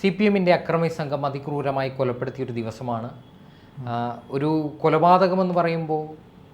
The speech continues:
Speaker 1: വെട്ടേറ്റ് ചിതറിക്കൂടുന്ന ഒരു ജീവനും തിരിച്ചു പിടിക്കാൻ സാധിക്കുന്നതല്ലെങ്കിലും ആ ഒരു കൊലപാതകം ഏറെ ഒരു പൈശാചികമായ രീതിയിലുള്ളൊരു കൊലപാതകമായിരുന്നു എന്ന് പറയാം. കാരണം
Speaker 2: ഉം.
Speaker 1: തല വെട്ടി മാറ്റുന്ന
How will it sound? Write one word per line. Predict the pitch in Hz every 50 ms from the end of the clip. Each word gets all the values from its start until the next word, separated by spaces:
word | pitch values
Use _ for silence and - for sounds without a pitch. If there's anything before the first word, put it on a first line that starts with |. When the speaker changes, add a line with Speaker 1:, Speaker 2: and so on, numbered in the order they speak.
| - - - - - - - - - - - -
Speaker 1:
വെട്ടേറ്റ് | 151 156 151 - 170 170 165 - 175 165
ചിതറിക്കൂടുന്ന | 175 170 156 175 175 170 - - 170 170 170 165 165 165 170 170 170 - - - - -
ഒരു | - 151 160 180
ജീവനും | 165 170 170 165 170 170 170 165
തിരിച്ചു | 160 165 143 143 - 170
പിടിക്കാൻ | 165 160 160 170 160 156
സാധിക്കുന്നതല്ലെങ്കിലും | - 151 147 143 139 147 151 147 151 143 139 143 139 135 135 135 135 135 - - - - - - - -
ആ | 175 190
ഒരു | 214 208
കൊലപാതകം | 202 175 190 175 175 165 160 160 156 160 147 156 151 147
ഏറെ | 139 139 147 147 147 147 151 139 117 - - - - - -
ഒരു | 143 135 143 139 135 135 120 - - - - - - -
പൈശാചികമായ | 160 165 180 170 - 202 202 202 185 196 175 180 165 151 151 151 147 147 139 131 - - 127
രീതിയിലുള്ളൊരു | 135 139 131 147 139 139 139 139 131 123
കൊലപാതകമായിരുന്നു | 123 127 120 117 117 127 127 131 127 123 120 117 117 117 117 120
എന്ന് | 120 113 101
പറയാം. | 98 92 90 87 - - - - -
കാരണം | 120 123 127 127
Speaker 2:
ഉം. | 131 123 120 - - - - - - - - - - -
Speaker 1:
തല | 170 170 175 196
വെട്ടി | 214 208 202 202 - 196 190
മാറ്റുന്ന | 185 180 160 156 156 156 - - 165 160 160 160 156